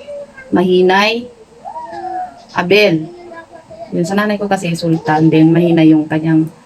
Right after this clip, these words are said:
nanay. Then sa tatay naman niya ay Sultan. Sa tatay ko naman ay sa nanay niya, Villarosa, tapos Abel naman siya. So, ganun. O, sa mga anak ko naman,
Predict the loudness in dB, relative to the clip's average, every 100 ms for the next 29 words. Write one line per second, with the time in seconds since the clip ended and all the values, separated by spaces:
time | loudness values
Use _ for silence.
0 | -20 -20 -20 -18 -2 2 4 4 2 0
1 | -6 _ _ _ _ _ _ 0 0 2
2 | 0 2 4 6 6 2 0 -2 0 0
3 | -2 -2 -2 -2 -2 0 2 2 2 2
4 | 2 0 -2 0 2 2 2 2 2 2
5 | 2 -2 -2 -2 -4 -8 -10 -8 -2 0
6 | 2 0 0 -2 -2 0 2 2 0 -4
7 | -12 -20 _ _ -14 -12 -12 -14 -8 -6
8 | -4 -2 0 2 2 2 0 2 4 2
9 | 0